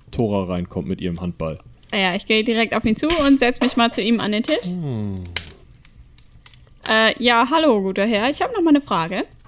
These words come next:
Speaker 1: Sehr interessant, sehr interessant. Nun gebt mal her, lasst mich sehen,
Speaker 2: Ja.
Speaker 1: was da drin ist.
Speaker 2: Äh, könnt ihr mir sagen, was das ist? Und packe dieses Teil auf den Tisch.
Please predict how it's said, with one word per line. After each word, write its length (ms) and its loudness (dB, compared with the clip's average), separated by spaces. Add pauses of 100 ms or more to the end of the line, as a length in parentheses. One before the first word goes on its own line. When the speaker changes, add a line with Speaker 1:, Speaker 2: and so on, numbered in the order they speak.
Speaker 1:
Sehr 360 -2
interessant, 640 -6
sehr 180 -8
interessant. 840 -10
Nun 200 -8
gebt 320 -10
mal 140 -6
her, 240 -8
lasst 300 -14
mich 160 -12
sehen, 240 -10
Speaker 2:
Ja. 100 -6
Speaker 1:
was 120 -20
da 100 -10
drin 280 -6
ist. 240 -10 (280)
Speaker 2:
Äh, 460 4
könnt 200 2
ihr 60 6
mir 140 4
sagen, 240 4
was 180 0
das 240 -2
ist? 340 -10
Und 200 -2
packe 320 -4
dieses 560 -10
Teil 280 -2
auf 140 -4
den 80 -6
Tisch. 300 -2